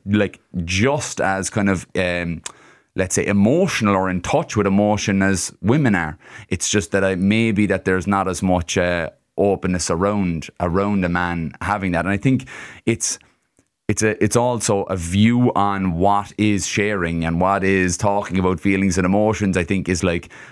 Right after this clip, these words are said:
we need to kind of break down the barrier. It's just, eh, like, for us, like, loads of lads in outdoor gear and boots just standing around inside in a forest, and we're just chatting. And I think it's like, you know, um, if we, if we could, like, show,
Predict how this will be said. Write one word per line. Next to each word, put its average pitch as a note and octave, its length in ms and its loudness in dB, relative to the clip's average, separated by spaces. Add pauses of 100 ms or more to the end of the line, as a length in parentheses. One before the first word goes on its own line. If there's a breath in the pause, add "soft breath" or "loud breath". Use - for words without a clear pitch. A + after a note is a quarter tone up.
(100)
we G#2+ 140 2
need G#2 160 0
to - 80 -4
kind F#2+ 220 -2
of E2+ 100 -8
break G2+ 320 0
down G#2+ 220 2
the F#2 80 0
barrier. G2+ 420 -2
It's - 140 -6
just, - 240 -6
eh, G#2+ 80 2
like, G2+ 240 0 (180)
for G#2+ 240 0
us, A#2+ 260 -2
like, E2+ 140 -4
loads A#2+ 300 2
of G2 60 2
lads F2+ 320 -2
in F#2+ 100 0
outdoor G2+ 300 0
gear G2 300 2
and F2+ 140 -2
boots F#2+ 380 -2
just - 220 -6
standing A2 420 -2
around G#2 320 0
inside G2 260 -2
in E2+ 80 -4
a D#2+ 40 -4
forest, F#2+ 580 -4 (320 soft breath)
and F#2 160 -2
we're F2 100 0
just F2 320 -4
chatting. F#2 480 -6 (240)
And F2 220 -4
I F2+ 40 -4
think G2+ 280 -2
it's G2 180 -4
like, F2+ 320 -2 (340 loud breath)
you G2+ 120 0
know, F#2 260 0
um, F2+ 380 -2
if - 160 -6
we, A2 220 4 (100)
if F#2+ 180 -4
we G2+ 100 2
could, F#2 200 -2
like, F#2 240 -4 (580)
show, A#2 800 0